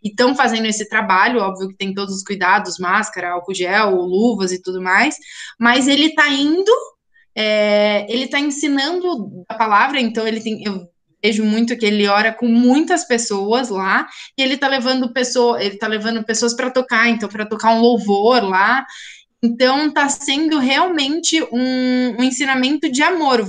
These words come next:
Ele tá, ele tá mostrando o verdadeiro amor de Jesus. Ele tá indo, ele tá ensinando e ele tá enxergando as necessidades físicas das pessoas, não só espirituais. Porque nesse momento a gente sabe que quem tá na rua também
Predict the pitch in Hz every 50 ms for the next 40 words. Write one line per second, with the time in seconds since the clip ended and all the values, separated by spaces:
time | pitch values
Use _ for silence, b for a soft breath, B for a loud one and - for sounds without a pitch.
0 | 202 - - 190 208 - 233 - - 220 226 226 - 262 262 269 277 277 - 277
1 | 277 302 330 330 277 277 277 262 247 254 226 226 285 320 339 339 294 254 254 269
2 | 285 277 285 285 277 294 330 339 - 233 240 214 190 190 - - B B B B
3 | B B B B B - 196 196 196 196 190 196 214 196 196 196 208 214 240 285
4 | 339 370 370 370 370 370 330 - - 208 208 208 208 208 208 208 208 208 214 214
5 | 208 - 220 214 220 226 247 285 294 294 277 277 277 277 277 262 262 262 - -
6 | 269 262 226 220 226 233 240 247 262 262 247 247 240 240 254 240 247 214 220 233
7 | 240 240 - - - 277 294 262 247 233 233 202 185 175 175 175 - - - 180
8 | - - 175 170 165 170 196 208 233 233 - 233 226 220 - - 226 214 202 196
9 | - - 202 180 170 170 170 170 143 - - - - B B B B B B B
10 | B _ _ _ 202 196 196 202 196 220 208 202 202 196 202 202 202 - 220 220
11 | 208 208 208 214 226 220 208 208 208 202 202 196 - 208 208 208 202 185 190 185
12 | 185 185 185 190 196 196 196 196 202 196 202 202 220 247 247 -